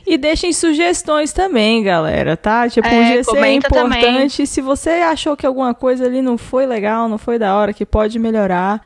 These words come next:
Speaker 1: deixa o recado pra gente. A gente vai gostar muito, é, de ouvir vocês, de saber o que que vocês estão achando, pra gente continuar da-, do lado de cá, trocando ideia, conversando. Afinal de contas, a gente, a gente tá aqui aprendendo junto com vocês, vivenciando um pouco mais dessas tendências.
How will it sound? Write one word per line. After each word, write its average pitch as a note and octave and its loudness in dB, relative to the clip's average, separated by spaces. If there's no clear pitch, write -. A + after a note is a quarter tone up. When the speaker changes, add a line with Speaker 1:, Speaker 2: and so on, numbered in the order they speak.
Speaker 1:
deixa G#3 0
o - 2
recado A#3 -2
pra G#3 -2
gente. F#3+ -4
A G3+ 0
gente F#3+ -4
vai F#3+ 0
gostar G3 0
muito, A#3 0
é, F3 2
de E3+ 0
ouvir F#3+ 2
vocês, F#3 0
de F3 -2
saber F3+ -2
o F#3+ 0
que F#3+ -2
que - -14
vocês F#3+ -2
estão F#3+ -4
achando, F#3+ -4
pra C#4+ -2
gente D#4 -2
continuar C#4 -2
da-, G#3+ -2
do F#3+ -4
lado G3 2
de G3 -2
cá, F3+ 0
trocando G3 -2
ideia, F3+ 0
conversando. G3 -2
Afinal G3 2
de G3 -2
contas, G#3+ 2
a A#3 4
gente, A3+ 2
a E3 4
gente F#3+ -2
tá - 2
aqui A3 0
aprendendo G#3 2
junto G3 -2
com F#3+ -4
vocês, F#3 0
vivenciando F#3+ 0
um G3+ 0
pouco G3 0
mais F3+ 0
dessas F#3 -4
tendências. G3 -2